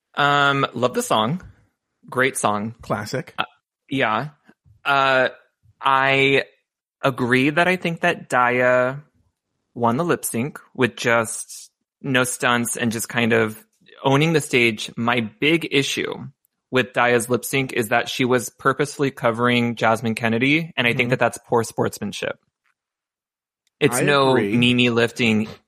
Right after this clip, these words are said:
Speaker 1: India and <laughs> my favorite thing about that
Speaker 2: Yeah.
Speaker 1: Indian Mimi moment is they add the, like, "Argh!" and then there's, like, a dolphin noise in the background that goes, "Ah!" <laughs> when India's being carried. And I don't understand the choices, but I, I, I think that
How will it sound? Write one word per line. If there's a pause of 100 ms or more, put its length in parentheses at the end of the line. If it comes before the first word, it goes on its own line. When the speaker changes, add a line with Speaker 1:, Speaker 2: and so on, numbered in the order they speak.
Speaker 1:
India
and
<laughs> (200)
my
favorite
thing
about
that
Speaker 2:
Yeah.
Speaker 1:
Indian
Mimi
moment
is
they
add
the,
like, (420)
"Argh!"
and
then
there's,
like,
a
dolphin
noise
in
the
background
that
goes, (200)
"Ah!"
<laughs>
when
India's
being
carried. (360)
And
I
don't
understand
the
choices, (340)
but
I, (100)
I,
I
think
that